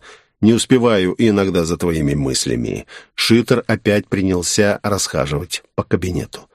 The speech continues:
«Семеро! Кай, да он ему герцогскую корону предложит! Это же ясно!» Не знаю, на каких условиях, но это самый лучший вариант, подумай сам.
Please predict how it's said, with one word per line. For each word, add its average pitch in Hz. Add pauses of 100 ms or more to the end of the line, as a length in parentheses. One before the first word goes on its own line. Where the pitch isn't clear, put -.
(280)
«Семеро! 73
Кай, 110
да 104
он 135
ему 135
герцогскую 123
корону 131
предложит! 90
Это 123
же 127
ясно!» 104 (520)
Не 131
знаю, 117
на 113
каких 120
условиях, 156
но 127
это 123
самый 139
лучший 123
вариант, 123
подумай 120
сам. 85